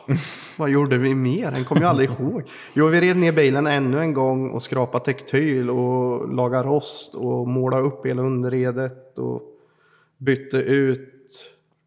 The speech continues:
alla komponenter till nya komponenter. Vi köpte in allt igen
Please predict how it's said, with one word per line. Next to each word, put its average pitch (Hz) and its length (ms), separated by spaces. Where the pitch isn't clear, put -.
alla 120 360
komponenter 120 580
till 117 120
nya 123 320
komponenter. 120 480
Vi 120 60
köpte 123 340
in 127 260
allt 117 340
igen 120 360